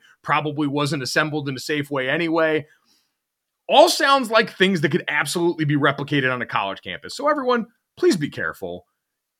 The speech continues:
It's football. It's a game. We don't need to escalate this to any certain point here. The last thing we want is a nuclear standoff between S E C teams, because if there's anyone that worries me with their finger on the trigger for that,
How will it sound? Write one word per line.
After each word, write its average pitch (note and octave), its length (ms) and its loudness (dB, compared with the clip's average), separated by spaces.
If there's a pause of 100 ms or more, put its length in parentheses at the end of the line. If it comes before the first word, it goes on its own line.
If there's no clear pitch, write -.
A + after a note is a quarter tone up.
(520)
It's D4+ 160 0
football. C#3 500 -2
It's - 160 0
a D3+ 60 -8
game. A2 480 -6 (240)
We F#3+ 340 -6
don't A3+ 160 -2
need D3 200 -6
to B2 80 -8
escalate G#2+ 640 -8
this - 460 -10 (140)
to - 120 -12
any A#2 200 -6
certain G2+ 260 -6
point F2 240 -14
here. G2+ 80 -10
The A2+ 100 -10
last E3+ 300 -4
thing C#3+ 140 -6
we C3 80 -10
want A2+ 240 -8
is G2+ 80 -14
a G#2 40 -10
nuclear F#2+ 400 -10
standoff F2 540 -8
between F#2 300 -12
S E2+ 180 -8
E F2 100 -14
C D#2+ 200 -16
teams, E2 340 -16
because F#2+ 240 -16
if G2+ 100 -18
there's C3+ 200 -8 (100)
anyone F#2+ 600 -10 (420)
that A#2 180 -4
worries G#2+ 380 -8
me G2+ 140 -12
with F#2+ 180 -8
their G2 140 -8
finger F#2+ 340 -8
on F#2 100 -8
the F2 60 -18
trigger D#2+ 260 -14
for - 140 -20
that, C#2+ 300 -12